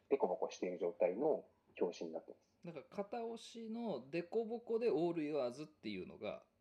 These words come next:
Speaker 1: はい。
Speaker 2: 見えるわけで、だから、なんつうの、
Speaker 1: はい。
Speaker 2: い-、印字、印刷はされてないって感じなのかな？なん-、
Speaker 1: そうです、
Speaker 2: なんて言うんだろう。
Speaker 1: そうです。印刷されてないですね。
Speaker 2: 印字はされてるけど、印刷されてないみたいな感じになるのかな？
Speaker 1: は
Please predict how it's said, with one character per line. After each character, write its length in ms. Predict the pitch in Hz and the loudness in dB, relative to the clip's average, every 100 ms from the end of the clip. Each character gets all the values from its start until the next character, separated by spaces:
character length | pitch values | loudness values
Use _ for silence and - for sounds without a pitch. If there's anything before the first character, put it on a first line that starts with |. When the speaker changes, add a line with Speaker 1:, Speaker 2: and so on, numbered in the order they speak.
| _ _ - | _ _ 8
Speaker 1:
は 100 | 113 | 8
い。 140 | - - _ _ _ _ | 8 -8 _ _ _ _
Speaker 2:
見 200 | - 143 147 | -10 -4 -2
え 100 | 120 | -2
る 180 | - - _ _ | -4 -12 _ _
わ 80 | 113 | -8
け 120 | 95 | -8
で、 240 | 92 92 87 | -10 -10 -6
だ 80 | 175 | -4
か 120 | 175 | -2
ら、 100 | 104 | -2
な 100 | 160 | 0
ん 80 | 170 | -2
つ 60 | 110 | -4
う 40 | |
の、 60 | 92 | 4
Speaker 1:
は 80 | 208 | 4
い。 40 | |
Speaker 2:
い-、 100 | - - | 4 2
印 380 | 208 311 320 294 | 2 4 2 0
字、 220 | 285 294 | -2 0
印 260 | 202 302 302 | 0 0 -2
刷 320 | - 294 269 | 2 2 4
は 80 | 247 | 2
さ 140 | 196 | 2
れ 80 | 185 | 0
て 80 | 160 | 0
な 60 | |
い 20 | 120 | -4
っ 20 | |
て 80 | - | -8
感 80 | - | -16
じ 160 | - - 117 | -20 -14 -8
な 120 | 110 | -8
の 60 | |
か 120 | 95 - | -8 -14
な？ 80 | - | -16
な 80 | 120 | 2
ん-、 40 | 190 | 4
Speaker 1:
そ 60 | |
う 40 | 196 | 4
で 80 | |
す、 40 | 160 | 2
Speaker 2:
な 60 | |
ん 40 | 240 | 2
て 80 | 123 | 2
言 80 | |
う 20 | 143 | 0
ん 20 | |
だ 60 | |
ろ 100 | 170 | 2
う。 40 | 180 | 6
Speaker 1:
そ 100 | 190 | 6
う 20 | |
で 0 | |
す。 0 | |
印 0 | |
刷 60 | - | 6
さ 80 | |
れ 60 | 170 | 4
て 80 | 175 | 6
な 40 | |
い 40 | 120 | 4
で 60 | 92 | 2
す 80 | |
ね。 100 | 82 - | -6 -2
Speaker 2:
印 240 | 269 302 | -2 0
字 100 | 277 | 2
は 100 | 294 | 2
さ 140 | 277 262 | 2 2
れ 80 | |
て 100 | 262 | 0
る 80 | 254 | -2
け 80 | 214 | 0
ど、 80 | 101 | -2
印 140 | 135 | -2
刷 180 | 147 - | -4 -2
さ 80 | 135 | -2
れ 100 | 127 | -2
て 80 | 131 | -2
な 80 | 107 | -2
い 20 | |
み 80 | 98 | -4
た 60 | |
い 20 | |
な 60 | 95 | 10
感 140 | 113 | 10
じ 80 | 101 | 10
に 60 | 104 | 2
な 60 | |
る 60 | 95 | -4
の 60 | 90 | -6
か 80 | |
な？ 20 | |
Speaker 1:
は 60 | - | -14